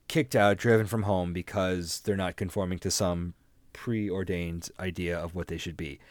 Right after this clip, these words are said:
Uh, sexuality, gender, what have you, religion. I'm sh-,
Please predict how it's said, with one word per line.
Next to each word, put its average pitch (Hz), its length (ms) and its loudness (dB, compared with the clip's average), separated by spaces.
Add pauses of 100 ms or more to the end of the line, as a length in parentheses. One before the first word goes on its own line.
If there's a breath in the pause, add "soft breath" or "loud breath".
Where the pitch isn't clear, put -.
(720 soft breath)
Uh, - 100 -14 (160)
sexuality, 85 920 0 (120)
gender, 90 440 0
what 92 400 2
have 82 280 -4
you, 76 340 -8 (640 soft breath)
religion. 87 560 0 (160)
I'm 95 260 2
sh-, - 140 -8